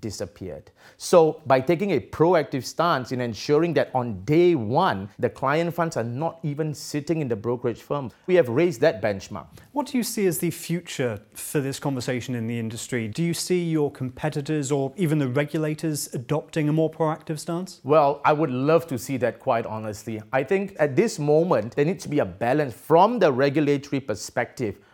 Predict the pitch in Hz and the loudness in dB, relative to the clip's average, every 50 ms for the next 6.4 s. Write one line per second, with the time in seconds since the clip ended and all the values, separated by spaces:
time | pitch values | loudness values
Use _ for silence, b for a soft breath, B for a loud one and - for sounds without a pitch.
0 | b b - - 117 - - - 160 170 185 202 175 160 151 147 147 - 131 127 | b b -4 -4 -4 -4 2 6 6 6 6 6 4 2 2 0 0 0 -2 -4
1 | - - - - 165 160 156 123 110 110 - - - - 117 131 110 113 110 123 | -4 -4 2 4 6 6 8 6 6 4 2 -4 -12 -4 -2 -2 -2 -2 0 2
2 | 139 139 147 151 - - - 160 156 151 - - - - 143 131 - 135 120 98 | 2 2 2 -2 -6 -4 -4 -2 -2 -2 -4 -4 0 0 0 0 0 -4 -8 -6
3 | - 143 143 143 135 123 B B B B B - 123 127 117 104 104 120 151 190 | -4 -2 -2 -2 -2 -4 B B B B B -4 -2 -2 0 0 0 2 4 4
4 | 196 160 - - 156 131 - - - 160 143 139 143 147 - - 123 123 120 113 | 4 2 0 -4 -6 -6 -6 -2 0 2 2 2 0 -2 -6 -8 -6 -6 -6 -6
5 | 110 - - 151 143 131 120 110 - - 113 101 - - - 123 107 104 92 87 | -6 -6 -2 0 0 0 0 -2 -4 -8 -8 -8 -8 -6 -4 -4 -4 -4 -6 -10
6 | - - - 156 143 135 135 - | -14 -2 0 2 2 2 0 -2